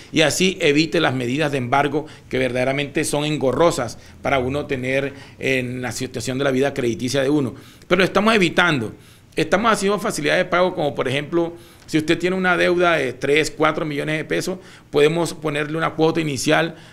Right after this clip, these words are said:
eh, de un porcentaje muy acorde a lo que usted quiera plantear,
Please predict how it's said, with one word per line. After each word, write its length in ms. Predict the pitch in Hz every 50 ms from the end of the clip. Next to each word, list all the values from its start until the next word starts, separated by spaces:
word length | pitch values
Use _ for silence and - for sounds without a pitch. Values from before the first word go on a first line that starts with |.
| - -
eh, 260 | - 127 135 135 135 131
de 60 | 135
un 140 | 139 143 -
porcentaje 680 | 151 170 147 - 139 131 120 151 156 151 156 160 - - - - - - - -
muy 300 | - 160 190 208 208 -
acorde 520 | 196 175 135 - - 170 175 175 165 175
a 20 | 185
lo 100 | 165 -
que 60 | -
usted 260 | 127 - - 143 -
quiera 220 | - 160 180 175 170
plantear, 560 | 160 143 127 117 - 190 208 220 220 -